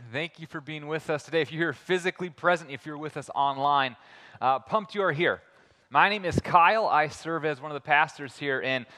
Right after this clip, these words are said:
excited to continue in, uh, to Ten Commandments this morning. I wanted to, though, uh, start the morning with just a little mental exercise. I wanted to give you the chance to love you some you.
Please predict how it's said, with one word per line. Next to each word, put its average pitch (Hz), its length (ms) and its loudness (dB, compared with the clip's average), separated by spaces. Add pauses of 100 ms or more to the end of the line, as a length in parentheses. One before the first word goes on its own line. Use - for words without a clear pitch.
(220)
excited 180 720 4
to 156 80 -2
continue 170 720 -8
in, 139 300 -2
uh, 98 100 -6 (120)
to 127 260 -4
Ten 147 260 -6
Commandments 123 800 -8
this 107 320 -12
morning. 104 320 -8
I 104 120 0
wanted 196 340 -2
to, 156 140 -16
though, 139 260 0 (420)
uh, 135 160 2
start 175 380 0
the 190 80 -2
morning 123 360 -4 (800)
with 120 120 -14
just 147 180 -8
a 131 60 -8
little 160 340 -2
mental 139 400 -6
exercise. 87 840 -6 (400)
I 127 140 2
wanted 175 300 -4
to 160 80 -6
give 143 260 -6
you 127 400 -8 (220)
the 123 80 -4
chance 127 420 -4
to 120 100 -8
love 120 360 0
you 117 180 -12
some 104 260 -10
you. 85 180 -12